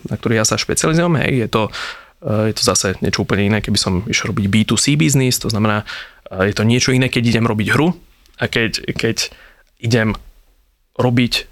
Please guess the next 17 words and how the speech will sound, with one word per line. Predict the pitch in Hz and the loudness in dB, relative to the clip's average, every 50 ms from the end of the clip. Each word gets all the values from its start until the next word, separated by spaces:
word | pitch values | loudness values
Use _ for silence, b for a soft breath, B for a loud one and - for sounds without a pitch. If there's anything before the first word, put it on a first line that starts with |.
| _ _ _ _ _ _ _ _ _ - | _ _ _ _ _ _ _ _ _ -4
a | 117 101 92 | -2 -2 0
moji | 127 131 135 127 135 | 0 0 2 2 2
zákazníci | 127 117 - 135 117 135 123 107 - | 0 0 0 -2 -2 0 0 -2 -2
sú | - - | -2 -2
vlastne | 90 101 - - 104 | -2 -2 -2 -4 -4
hráči | - - 101 139 - - 214 233 196 | -4 -2 -2 -2 0 0 0 0 0
alebo | 143 107 107 127 135 135 - _ - - - - | 0 -2 -4 -4 -6 -8 -8 _ -16 -16 -6 -2
ľudia, | 165 190 208 202 180 175 | 0 2 2 2 0 -2
a | 165 - - | -2 -4 -6
keď | - - 123 120 120 | -4 -2 0 0 0
idem | 113 117 | 0 0
robiť | 120 110 120 110 - - B B B B B B | 0 0 -2 -2 -4 -6 B B B B B B
firmu, | - 127 123 120 110 | -2 0 2 2 0
ktorá | - - 113 110 101 - - | 0 0 0 0 -2 -4 -8
optimalizuje | - - - - - 127 117 117 110 107 110 107 107 107 104 104 | -14 -12 -10 -2 0 2 2 4 2 2 2 2 2 0 0 0
hry | - 104 107 - 117 - - - | 0 0 0 0 0 -2 -8 -16
alebo | - - - 127 127 - - - - | -16 -12 -12 -12 -12 -10 -10 -12 -12